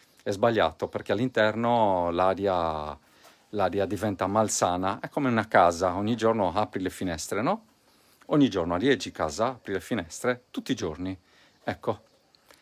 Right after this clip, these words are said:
la stessa cosa dovrebbe avvenire dentro il vaso, che tu ogni giorno cambi l'aria.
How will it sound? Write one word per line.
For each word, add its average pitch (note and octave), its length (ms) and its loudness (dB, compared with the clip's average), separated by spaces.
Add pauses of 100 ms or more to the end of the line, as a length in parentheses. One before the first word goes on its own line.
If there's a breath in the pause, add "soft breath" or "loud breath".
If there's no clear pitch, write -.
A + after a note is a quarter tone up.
la C#3 100 0
stessa E3 240 0
cosa E3 180 2
dovrebbe D3+ 300 4
avvenire C3 340 4
dentro B2 280 -2
il G#2 60 -2
vaso, E2+ 440 -2
che - 180 -8
tu E3+ 140 -2
ogni D3 260 0
giorno D3+ 560 0
cambi C#3 480 2
l'aria. F#2 580 -2